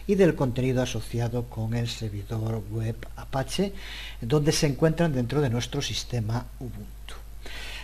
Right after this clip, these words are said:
Vamos a ponerlo para empezar en varias imágenes. Puedes parar el vídeo y verlo. Irán también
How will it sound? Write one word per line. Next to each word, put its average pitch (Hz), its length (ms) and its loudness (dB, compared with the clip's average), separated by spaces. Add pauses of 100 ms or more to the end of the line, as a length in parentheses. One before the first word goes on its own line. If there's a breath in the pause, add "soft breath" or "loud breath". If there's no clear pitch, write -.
Vamos 165 500 8
a 160 160 10
ponerlo 160 400 6
para 147 140 8
empezar 151 500 6
en 127 240 2
varias 123 520 2
imágenes. 165 800 4
Puedes 110 260 -2
parar 117 280 0
el 117 280 0
vídeo 143 600 2
y 107 340 -6 (140)
verlo. 151 440 4 (280 loud breath)
Irán 127 300 4
también 143 600 6